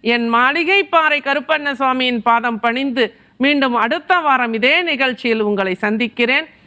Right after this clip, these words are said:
விஸ்வரூப வெற்றியுடன். இந்த அரிய வாய்ப்பை தந்த புதுயுகம் நிர்வாகத்திற்கும் இங்கு பணிபுரியும் அனைவருக்கும் எனது சிரம் தாழ்ந்த நன்றிகள். எல்லா இடங்களுக்கும் டைரக்ட் விசிட் வந்துட்டு இருக்கேன். உங்களுக்கு என்னோட அப்பாயின்மெண்ட் வேணும்னா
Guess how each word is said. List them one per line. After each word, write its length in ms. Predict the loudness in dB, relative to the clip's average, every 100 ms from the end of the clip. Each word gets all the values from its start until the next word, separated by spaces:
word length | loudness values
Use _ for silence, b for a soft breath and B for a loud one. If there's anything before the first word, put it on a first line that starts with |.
| b -2
விஸ்வரூப 760 | 0 0 0 0 2 0 0 0
வெற்றியுடன். 600 | -2 -2 -2 0 -4 -4
இந்த 260 | 0 2
அரிய 300 | 2 0 0
வாய்ப்பை 380 | 0 -2 -2 -4
தந்த 300 | -2 -2 -2 -4
புதுயுகம் 460 | -2 0 0 0 0
நிர்வாகத்திற்கும் 960 | 0 0 0 -2 -4 -4 -4 -4 -6 -8 B B
இங்கு 300 | -2 0 0
பணிபுரியும் 640 | 0 0 -2 -2 0 0 0
அனைவருக்கும் 680 | 0 0 0 -2 -2 -4
எனது 260 | 0 -2 -2
சிரம் 360 | -2 -2 -2 0
தாழ்ந்த 380 | 0 0 -2
நன்றிகள். 520 | -4 -4 -2 -2 -2 -6 B B B
எல்லா 460 | -2 0 0 0
இடங்களுக்கும் 680 | 0 -2 -2 -2 -2 -4 -6 -2
டைரக்ட் 400 | 0 0 -2 -6
விசிட் 300 | -4 -4 -2 -2
வந்துட்டு 240 | -2 -2
இருக்கேன். 300 | -4 -2 -4 -6 B B
உங்களுக்கு 480 | -2 0 0 0 0
என்னோட 220 | 2 0 0
அப்பாயின்மெண்ட் 420 | -2 -2 -4 -4
வேணும்னா 440 | -2 -2 0 0